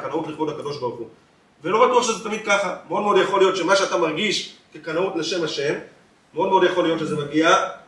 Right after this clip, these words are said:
מהנפש הבהמית שלך, לא בטוח שזה מגיע מהנפש האלוקית. אותו דבר לפעמים בצד ההפוך, לפעמים בן אדם מרגיש שיש לו ענווה. הוא אומר, "מי אני ומה אני? אני כלום, אני", הוא לא עושה דברים שהקדוש ברוך הוא רוצה ממנו,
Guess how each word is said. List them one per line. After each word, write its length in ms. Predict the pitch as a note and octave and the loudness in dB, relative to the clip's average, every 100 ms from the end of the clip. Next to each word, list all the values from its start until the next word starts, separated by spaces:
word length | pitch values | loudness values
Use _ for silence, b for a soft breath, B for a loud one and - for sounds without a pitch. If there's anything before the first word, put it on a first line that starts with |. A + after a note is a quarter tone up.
| _ | _
מהנפש 300 | C#3 E3+ E3+ | -12 -10 -6
הבהמית 300 | F3 F3 G3+ | -2 -2 -2
שלך, 220 | F#3+ F3+ - - - | -4 -6 -8 -12 -12
לא 140 | D3+ G#3+ | -8 -4
בטוח 160 | G#3+ | -4
שזה 140 | D3+ D#3 | -2 -4
מגיע 200 | D3 C#3 | -2 -4
מהנפש 360 | C3+ A#2+ - | -6 -10 -10
האלוקית. 280 | A#2+ A2+ G#2+ - _ _ _ - | -10 -10 -14 -20 _ _ _ -16
אותו 140 | E3+ | -4
דבר 140 | F3+ | 2
לפעמים 400 | F3 - D#3 E3+ D3+ | 2 2 -2 -2 0
בצד 380 | C#3 C3 E3 | 0 0 0
ההפוך, 260 | D3 - D3+ A#2+ | -2 -2 -8 -10
לפעמים 180 | D#3 | -8
בן 160 | D#3+ C#3+ | -8 -6
אדם 80 | D3+ | -8
מרגיש 260 | - D3 | -8 -10
שיש 160 | - C#3+ | -12 -8
לו 100 | C3 | -8
ענווה. 260 | B2 B2 D3 | -6 -6 -6
הוא 680 | - - _ _ _ - | -8 -16 _ _ _ -14
אומר, 40 | - | -6
"מי 160 | F#3 | -2
אני 200 | F3+ D#3+ | 0 -2
ומה 200 | D3 F3+ | 0 2
אני? 180 | F3 E3 | 2 0
אני 220 | D3+ E3 | -2 -4
כלום, 300 | E3 F#3 F3 | -4 -4 -2
אני", 180 | D#3 E3+ - - - | -2 -4 -6 -18 -14
הוא 100 | C#3 | -2
לא 60 | |
עושה 220 | G3 - F#3 | -2 0 -4
דברים 240 | D3+ F3 | -2 -4
שהקדוש 320 | D#3+ D3+ D#3+ | -6 -8 -6
ברוך 120 | D#3+ | -6
הוא 100 | D#3+ | -8
רוצה 280 | C#3+ - F#3+ | -10 -6 -4
ממנו, 360 | D#3 C#3 D#3+ | -2 -2 -4